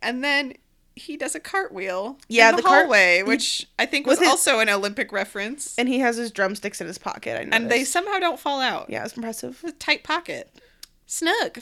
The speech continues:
Speaker 1: <laughs>
Speaker 2: You know, Ricky's gotta show off his assets.
Speaker 1: Interesting.
Speaker 2: <laughs>
Speaker 1: Um, so we have another shot of Adrian driving. We don't know where.
Speaker 2: On the road, on the open
Speaker 1: She's
Speaker 2: road.
Speaker 1: on, she's on the open road, living her best life with her lip gloss. So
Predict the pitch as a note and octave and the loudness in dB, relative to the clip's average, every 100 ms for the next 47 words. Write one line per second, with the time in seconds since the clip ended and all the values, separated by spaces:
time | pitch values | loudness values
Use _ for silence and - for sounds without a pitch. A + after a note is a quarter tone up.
0 | - D4 D#4+ - - - - B3 A#3 B3+ | -10 -8 -8 -12 -16 -16 -10 -4 -2 -2
1 | B3+ B3 C4+ C4+ - C#4 D4 D4+ D4+ G4 | -4 -6 -4 -4 -4 -4 -2 -4 -4 -4
2 | A#4+ F#4 F4 F4 F4 E4+ E4+ - - _ | -4 -2 0 2 0 -2 -4 -12 -16 _
3 | _ _ _ G3 E3 D3 - C#3 - - | _ _ _ -14 -14 -14 -14 -14 -16 -20
4 | - - - F4 A#3 A#3 E4+ E4 - E4 | -20 -20 -2 0 6 8 10 8 10 8
5 | - C4+ C#4 C#4 C#4 D#4+ D#4+ B3+ B3 A#3+ | 8 2 2 2 0 2 2 2 0 0
6 | B3+ F4+ G#4 A4 - A#3+ A#3+ - A3 G#3+ | 2 2 0 -2 2 4 4 2 0 0
7 | C4 E4 C#4 F3+ E3 F3 F#3+ C4 F#3+ F#3+ | 0 0 0 0 2 0 -2 -4 -2 -4
8 | F#3+ D4 C#4+ F3+ G3 E4+ - _ _ - | -4 -6 -2 0 0 -2 -8 _ _ -16
9 | - - - A#3+ C4+ C#4 C#4+ B3+ A#3+ A#3+ | -16 -12 0 2 2 6 8 8 6 2
10 | A3+ - C#4 C4 B3 D#4+ D#4 C#4+ E4 F4 | 0 0 2 4 6 4 2 -2 -4 -2
11 | D4+ C4 D4+ D#4 G3 G3 G#3 F3 G3+ A#3 | -2 -4 -4 0 2 0 -2 -4 -4 -4
12 | A3 G#3+ - E3+ F#3+ F#3 A#3+ C#4 F#4+ - | -4 -4 -4 -4 -4 -8 -10 -8 -8 -8
13 | C3+ - A#3+ D4+ - - - - - _ | -10 -8 -8 -10 -14 -14 -20 -20 -20 _
14 | _ - - C#4+ C4 B3+ C#4+ | _ -12 -4 0 2 0 -2